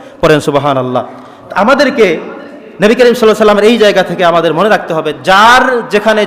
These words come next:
যোগ্যতা, তাকে সেখানে খাটিয়ে বড় করতে হবে। হযরত হাসান বিন সাবিত রাদিয়াল্লাহু ছিলেন একজন কবি। তিনি দাঁড়ালেই যে কোনো একটা বিষয় অবজারভেশন করা মাত্রই মিনিটের মধ্যে দুই, তিন, চার, পাঁচ লাইন কবিতা বলে ফেলতে পারতেন। নবীজি বললেন যে, "আমার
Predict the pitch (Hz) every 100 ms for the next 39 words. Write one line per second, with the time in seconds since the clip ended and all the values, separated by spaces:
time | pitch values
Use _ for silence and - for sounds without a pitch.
0 | 208 196 - 208 190 175 180 185 180 165
1 | 165 156 156 208 254 262 - - - 160
2 | 190 170 170 156 147 131 - - - -
3 | - 208 240 240 190 214 - - 285 277
4 | 240 226 - 202 196 185 180 180 165 165
5 | 165 156 156 151 127 - - - _ _
6 | _ _ _ _ _ - 202 170 165 113
7 | - - - - - - 240 233 - 151
8 | 196 233 294 302 233 - - - - -
9 | 247 269 262 262 240 247 180 240 233 240
10 | 226 226 214 208 214 214 165 - - -
11 | 170 202 285 285 240 233 214 233 233 226
12 | 220 202 196 196 190 180 208 202 185 170
13 | 156 143 147 127 135 117 - - - -
14 | 175 180 165 165 165 165 165 190